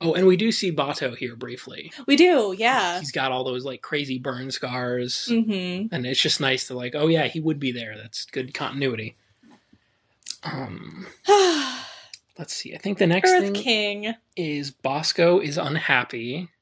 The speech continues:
Speaker 2: Yes, he is.
Speaker 1: And
Speaker 2: And,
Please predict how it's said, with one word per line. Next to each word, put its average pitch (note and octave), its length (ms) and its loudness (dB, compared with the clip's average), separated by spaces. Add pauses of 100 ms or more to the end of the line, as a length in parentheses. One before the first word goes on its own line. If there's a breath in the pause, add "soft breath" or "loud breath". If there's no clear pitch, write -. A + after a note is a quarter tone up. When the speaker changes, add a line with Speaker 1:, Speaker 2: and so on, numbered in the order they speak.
(400)
Speaker 2:
Yes, A3 280 0
he A3 100 0
is. - 480 -2 (1700)
Speaker 1:
And D3 360 2
Speaker 2:
And, A#3 440 2